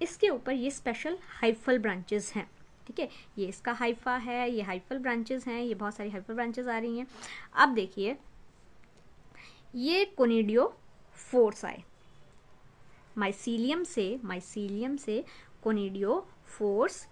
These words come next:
develop हुए। इन conidiophores की, for example, मैं इसकी बात कर रही हूँ, इन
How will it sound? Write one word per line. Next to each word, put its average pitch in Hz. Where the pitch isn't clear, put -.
develop 185
हुए। 269
इन 392
conidiophores 240
की, 202
for 240
example, 214
मैं 269
इसकी -
बात 208
कर 190
रही 190
हूँ, 285
इन 392